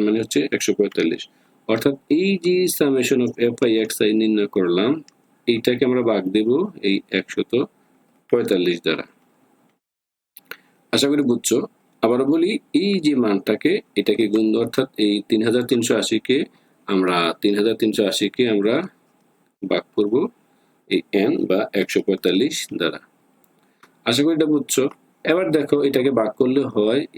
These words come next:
এই তেইশ দশমিক, এই যে মানটা দিয়ে দেওয়া আছে, তেইশ দশমিক মানটা something। শিক্ষার্থীরা, আশা করি এই অংশটা তোমরা বুঝতে পেরেছো। তাহলে আমরা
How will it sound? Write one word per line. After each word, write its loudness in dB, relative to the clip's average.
এই 2
তেইশ 2
দশমিক, 0
এই 2
যে 2
মানটা 0
দিয়ে 2
দেওয়া 2
আছে, -2
তেইশ 4
দশমিক 0
মানটা 0
something। -2
শিক্ষার্থীরা, 0
আশা 0
করি 0
এই 2
অংশটা 0
তোমরা 2
বুঝতে -2
পেরেছো। 0
তাহলে 0
আমরা 0